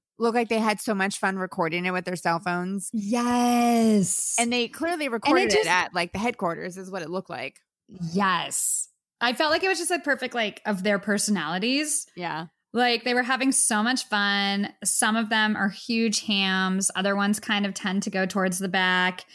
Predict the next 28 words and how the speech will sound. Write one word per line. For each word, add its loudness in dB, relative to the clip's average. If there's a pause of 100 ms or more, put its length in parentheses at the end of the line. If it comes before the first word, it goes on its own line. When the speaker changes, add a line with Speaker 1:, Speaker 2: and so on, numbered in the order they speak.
(160)
Speaker 1:
Yeah. -6
Speaker 2:
Like, 4
you 4
really 2
get -2
a -4
feel -2
for 0
who 0
they 0
are. -2 (240)
And 2
it 4
was 0
just -2
fun 0
and -6
cute. -10
I 2
love 2
it 0
when 2
groups 0
do 0
those 0
self-recorded -2
music -6
videos. -2